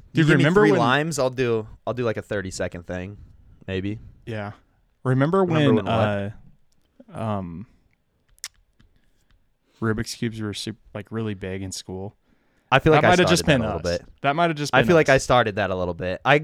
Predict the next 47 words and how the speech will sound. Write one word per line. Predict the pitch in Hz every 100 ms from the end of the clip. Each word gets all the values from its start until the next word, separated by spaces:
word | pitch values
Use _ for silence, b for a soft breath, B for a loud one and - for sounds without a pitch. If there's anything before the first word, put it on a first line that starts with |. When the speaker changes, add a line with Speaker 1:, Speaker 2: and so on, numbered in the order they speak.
| 123
Speaker 2:
learned | 143 151 156
how | 156
to | 135
do | 117 120
it, | 139 147 _ _ _ _ _ _ _ -
uh, | 127 110 101 92 90 90 _ _ _ _ _ _ _ _ _ _ _ _ _ 113
probably, | - 147 147
this | 131 156 160
was, | 156
like, | 139
seventh | - 117 117 127
grade, | - 110 117 139 - _ _
I | 127
think. | - 147 110
Speaker 1:
Yeah. | 90 - _ _ _ _ _ _ _ _ _ _ _ _ _
Speaker 2:
And | 135 127
then | 127 120 117
Speaker 1:
Yeah. | 117 139
Speaker 2:
I |
remember | 165 175 175 170
in | 147
homeroom, | 135 151 156 147 117 110
in |
Miss | 123 123
Bozen's | - 131 135 135 -
homeroom, | 123 123 110
I | 107
did | 101 117
it, | 117 113
and | 117
the | 113
whole | 101 131 131
class | 135 120 123
timed | - 117 117 120
me | 135 143
to | 127
see | 139
how | 120
fast | - 117 117 117
I |
could | 104 101
do | 98
it. |
I |
did | 101 98
fifty-one | - 131 120 135 120 120 110
seconds, | - 104 92 64 92 -